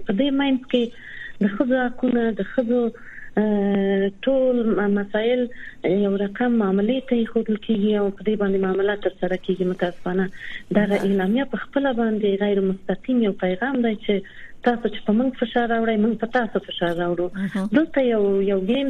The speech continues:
Speaker 1: دی، ویم یو ډیل دی، یا هر څه لوبه ده، سیاسي لوبه ده د طالبانو او د بین المللي ټولنې، خو متاسفانه چې په دې کې قرباني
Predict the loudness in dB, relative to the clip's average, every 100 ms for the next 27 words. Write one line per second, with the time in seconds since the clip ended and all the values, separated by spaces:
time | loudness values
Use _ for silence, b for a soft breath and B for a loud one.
0 | 2 2 2 0 0 0 0 0 0 2
1 | 0 2 0 2 0 0 0 0 0 -2
2 | -2 -6 -6 -8 -14 -12 -12 -12 -14 -14
3 | -12 -14 -4 -2 0 0 -2 -4 B B
4 | B B -12 2 2 2 0 2 2 0
5 | 0 -2 -4 -2 -2 2 2 2 2 2
6 | 2 0 0 -2 B B B B 2 4
7 | 2 2 0 0 2 4 2 0 0 0
8 | 0 -4 -6 -2 0 0 -4 -2 0 0
9 | -4 -2 0 2 2 2